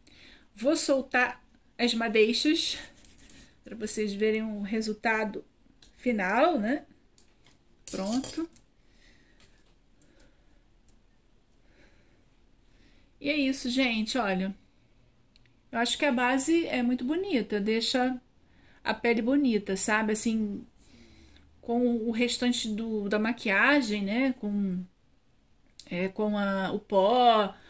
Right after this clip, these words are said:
com o blush, fica bem bacana, olha, bem bonita assim, não marca as linhas. E vamos ver como é que ela reage assim durante o dia, né? Eu vou usar ela até a noite,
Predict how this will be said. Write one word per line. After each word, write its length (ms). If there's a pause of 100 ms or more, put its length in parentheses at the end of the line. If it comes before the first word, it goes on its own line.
(200)
com 160
o 40
blush, 1160 (280)
fica 260
bem 280
bacana, 600
olha, 160
bem 600 (380)
bonita 540
assim, 280
não 160
marca 380
as 80
linhas. 880 (880)
E 500
vamos 280
ver 140
como 140
é 60
que 100
ela 120
reage 480
assim 240
durante 400
o 40
dia, 640 (220)
né? 460 (260)
Eu 100
vou 180
usar 340
ela 320
até 360
a 100
noite, 720